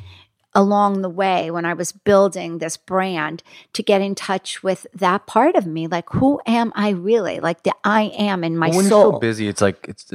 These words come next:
Speaker 2: um, it's not something you're probably thinking about, right? Like, you're just kinda
Speaker 1: No.
Speaker 2: going with the flow, and you're, you're so
Speaker 1: Right.
Speaker 2: head fo-, you know, focused on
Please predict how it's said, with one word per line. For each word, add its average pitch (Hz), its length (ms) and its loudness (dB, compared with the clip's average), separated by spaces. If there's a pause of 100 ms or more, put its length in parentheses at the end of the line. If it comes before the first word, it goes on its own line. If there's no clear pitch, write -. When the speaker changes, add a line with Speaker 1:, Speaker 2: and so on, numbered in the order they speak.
Speaker 2:
um, 107 200 -2
it's - 160 -6
not 123 140 0
something 110 200 2
you're 104 120 0
probably 98 220 2
thinking 98 300 -4
about, 80 320 -4
right? 87 220 -2
Like, 98 160 -4
you're 107 80 0
just 104 160 -4
kinda 113 160 4
Speaker 1:
No. 107 60 -2
Speaker 2:
going 110 140 4
with 113 100 0
the 107 60 0
flow, 113 360 2
and 104 100 2
you're, 95 240 2
you're 101 140 -2
so 110 200 2
Speaker 1:
Right. 92 100 0
Speaker 2:
head 98 120 0
fo-, - 220 0
you 92 100 -2
know, 95 120 -2
focused 101 480 -2
on 92 200 0